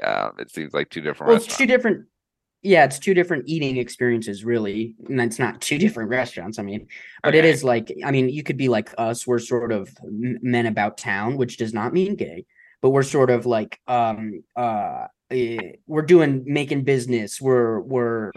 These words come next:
Speaker 2: um, making deals. We're, we're doing business deals. And again, that's not gay stuff, but
Speaker 1: Yeah,
Speaker 2: I'm
Speaker 1: yeah, yeah.
Speaker 2: saying
Speaker 1: And that's
Speaker 2: that
Speaker 1: perfectly fine if, if you wanted,
Speaker 2: Oh
Speaker 1: if
Speaker 2: my
Speaker 1: you're doing
Speaker 2: God.
Speaker 1: that, if you're
Speaker 2: I
Speaker 1: a
Speaker 2: love
Speaker 1: man
Speaker 2: it.
Speaker 1: around
Speaker 2: It's
Speaker 1: town, yeah.
Speaker 2: actually better. I actually think it's better.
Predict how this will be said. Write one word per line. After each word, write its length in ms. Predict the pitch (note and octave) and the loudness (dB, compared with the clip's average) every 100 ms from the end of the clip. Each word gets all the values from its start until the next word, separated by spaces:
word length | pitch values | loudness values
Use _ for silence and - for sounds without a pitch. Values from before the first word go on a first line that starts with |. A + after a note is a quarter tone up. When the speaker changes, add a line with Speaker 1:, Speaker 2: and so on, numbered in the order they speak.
| - - | -14 -4
Speaker 2:
um, 420 | A2+ G#2+ A2 A2+ | -2 0 -2 0
making 340 | C3+ C3 B2 | 0 0 -2
deals. 540 | B2+ C3 B2+ A2+ F2+ A#2+ | 0 4 4 2 -4 -6
We're, 360 | B2 A2+ G#2 | -2 -2 -4
we're 160 | F#2 A#2 | -6 -6
doing 300 | B2 C#3 C3+ | -2 0 2
business 380 | B2 B2 B2 A2+ | 4 2 2 -4
deals. 400 | A2+ A#2+ A2 G2 | -4 -2 -2 -2
And 160 | A2+ A2 | -8 -6
again, 300 | C3 A#2+ A2 | -4 -2 -2
that's 200 | A2+ A2+ | -4 -4
not 220 | A2+ A2 - _ _ _ _ _ _ _ _ _ _ | -4 -4 -10 _ _ _ _ _ _ _ _ _ _
gay 220 | - B2 - | 0 2 2
stuff, 320 | - - _ - | 0 -12 _ -4
but 140 | - F2 | 0 2
Speaker 1:
Yeah, 140 | E2 | 2
Speaker 2:
I'm 100 | D2+ | 4
Speaker 1:
yeah, 60 | D#2+ | 4
yeah. 60 | D#2+ | 4
Speaker 2:
saying 220 | D2+ B2 | 4 4
Speaker 1:
And 120 | A2+ | 6
that's 140 | B2+ A2 | 6 6
Speaker 2:
that 40 | |
Speaker 1:
perfectly 400 | D3 D3 D#3+ F#3+ | 4 4 4 4
fine 420 | F3+ C#3 C3+ F3 F3+ | 6 6 6 0 -8
if, 220 | - - | -10 -8
if 240 | C2 A2+ | -8 -8
you 140 | A#2 A#2+ | -10 -6
wanted, 300 | A2 G2+ A2 | -2 0 2
Speaker 2:
Oh 80 | A#3 | 2
Speaker 1:
if 40 | C#4 | 2
Speaker 2:
my 80 | |
Speaker 1:
you're 100 | - | 2
doing 120 | - A3+ | 4 4
Speaker 2:
God. 200 | A3 F3+ | 4 2
Speaker 1:
that, 160 | F2+ | 0
if 140 | E2+ - | 0 2
you're 100 | E3 | 4
Speaker 2:
I 40 | |
Speaker 1:
a 20 | |
Speaker 2:
love 240 | F#3 F#3 G2+ | 6 6 6
Speaker 1:
man 0 | |
Speaker 2:
it. 40 | |
Speaker 1:
around 140 | F#2+ G2 | 2 2
Speaker 2:
It's 100 | F#2+ | 0
Speaker 1:
town, 80 | |
yeah. 60 | G2+ | 2
Speaker 2:
actually 380 | F#3 G3+ G#3 G#3+ | 0 2 2 2
better. 360 | C#3 A#2+ G#2 - - _ _ | 2 0 -2 -12 -20 _ _
I 140 | B2+ C3+ | -2 2
actually 360 | C#3 C3+ C#3+ | 0 0 -2
think 200 | C3 B2+ | 0 -2
it's 120 | A#2+ - | -2 -2
better. 240 | - - | -2 -4